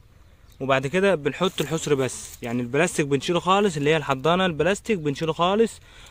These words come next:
وبعد كده بنحط عليها نسبة ظل لمدة عشر ايام. ليه بقى بنشيل البلاستيك؟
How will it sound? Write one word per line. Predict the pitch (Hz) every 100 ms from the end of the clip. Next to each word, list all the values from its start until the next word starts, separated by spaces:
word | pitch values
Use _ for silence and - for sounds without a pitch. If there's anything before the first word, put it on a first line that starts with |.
| -
وبعد | 131 139 143
كده | 143 180 196 190
بنحط | 151 139 170 165
عليها | 156 160 175 156
نسبة | 170 156 151
ظل | 139 180 185 175 - - - 139
لمدة | 143 165 156 165 -
عشر | 131 156 165 147 151
ايام. | 139 131
ليه | 160 196
بقى | 208
بنشيل | 185 - 165
البلاستيك؟ | 156 160 -